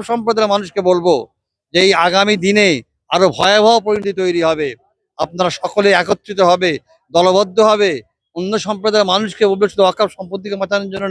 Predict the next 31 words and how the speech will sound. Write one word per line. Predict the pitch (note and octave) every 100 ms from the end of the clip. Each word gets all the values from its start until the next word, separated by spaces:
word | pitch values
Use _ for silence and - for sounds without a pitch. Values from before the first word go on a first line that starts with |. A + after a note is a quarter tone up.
| G3+
নয়, | G3 C#3+ - _ _ B2
দেশকে | G#3+ - B3
বাঁচানোর | A3+ G3+ F#3 E3
জন্য, | D#3 C3+ B2 G#2+ _ _ -
দেশের | E3+ D#3+ -
সংবিধানকে | G3 F#3+ A#3 A3
বাঁচানোর | A3 G3+ G3 F#3
জন্য | F#3 F3+ E3+ E3 _ _
সকলে | E3 E3 F3+
একত্রিত | E3 F3 - D3+
হন। | D3+ D3+ A#2 - _ -
আর | D3+
আগামী | E3 E3+ F3
দিনে | D#3 E3+
কিন্তু | D#3 F3+ F#3 A3+ G3 _ -
সমস্যার | D#3 G3 - F#3+ -
সম্মুখীন | F3 E3+ D#3 G#3+ A3+ _ _
শুধু | E3 E3
মুসলমান | E3+ - A3 G#3
সম্প্রদায় | G3 F#3+ F3+ E3+ D3
হবে | D#3
না, | D3+ C3+ - _ _
দেশের | F3+ F3 F#3+
সমস্ত | - G3+ F3+ F3
মানুষ | D#3+ D#3+ - _ _ _ _ E3+
একইভাবে | F#3 G#3+ F3 E3 D#3+
তার | D#3 C#3+ - _ _ -
ফল | G3+ F#3+
ভোগ | E3+ -
করতে | C#3+ -
হবে। | C#3 B2+